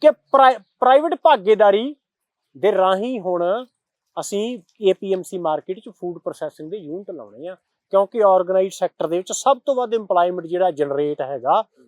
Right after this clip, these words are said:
ਉਹ ਫੂਡ ਪ੍ਰੋਸੈਸਿੰਗ ਦਾ ਸੈਕਟਰ ਕਰ ਰਿਹਾ। ਜੇ ਉਹ ਫੂਡ ਪ੍ਰੋਸੈਸਿੰਗ ਦਾ ਸੈਕਟਰ ਇੰਪਲਾਇਮੈਂਟ ਜਨਰੇਟ ਕਰ ਰਿਹਾ ਤੇ ਪਿੰਡਾਂ 'ਚੋਂ ਅਸੀਂ ਕਹਿੰਦੇ ਬੇਰੁਜ਼ਗਾਰੀ ਦੂਰ ਕਰਨੀ ਆ, ਤੇ ਦੂਰ ਕੌਣ ਕਰੂਗਾ? ਦੂਰ ਕਰੂਗਾ ਕਾਰਪੋਰੇਟ ਘਰਾਣੇ ਕਰਨਗੇ। ਯਾਨੀ ਕਿ ਉਹ ਤੁਸੀਂ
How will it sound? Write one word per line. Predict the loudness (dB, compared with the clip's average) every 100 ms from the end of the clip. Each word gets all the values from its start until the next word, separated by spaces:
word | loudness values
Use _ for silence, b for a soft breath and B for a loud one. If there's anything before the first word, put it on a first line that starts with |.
| _
ਉਹ | 0 0
ਫੂਡ | -4 -6 -6
ਪ੍ਰੋਸੈਸਿੰਗ | -6 -8 -6 -8 -6 -6
ਦਾ | -6
ਸੈਕਟਰ | -6 -12 -8 -10
ਕਰ | -8 -8
ਰਿਹਾ। | -4 -4 -6 _ _
ਜੇ | 0 2
ਉਹ | 2
ਫੂਡ | -2 -6
ਪ੍ਰੋਸੈਸਿੰਗ | -2 -2 0 -2 -4
ਦਾ | -6
ਸੈਕਟਰ | -4 -6 -6 -6
ਇੰਪਲਾਇਮੈਂਟ | -6 -4 -6 -6
ਜਨਰੇਟ | -12 -8 -6 -6
ਕਰ | -6 -4
ਰਿਹਾ | 2 2 0 _ _ -4
ਤੇ |
ਪਿੰਡਾਂ | -2 -2 0 2 2
'ਚੋਂ | -2
ਅਸੀਂ | -6 -4
ਕਹਿੰਦੇ | 0
ਬੇਰੁਜ਼ਗਾਰੀ | 0 0 -2 -2 -4 -4
ਦੂਰ | -4 -12 -12
ਕਰਨੀ | -12 -10 -8 -8
ਆ, | -8 -10 _ _ _ _ _
ਤੇ | -10
ਦੂਰ | -6 -6
ਕੌਣ | 0 0 0
ਕਰੂਗਾ? | -4 -2 -2
ਦੂਰ | -2 -6 -8
ਕਰੂਗਾ | -6 -8 -6 -4 -4 -6 _ _ -4
ਕਾਰਪੋਰੇਟ | -4 -4 -10 -8
ਘਰਾਣੇ | -6 -4 -6 -10
ਕਰਨਗੇ। | -12 -12 -12 -16 _ _ _ _ _ _ _ _ _ -6
ਯਾਨੀ | -4
ਕਿ | 0
ਉਹ | 2 4 4
ਤੁਸੀਂ | 4 0 -2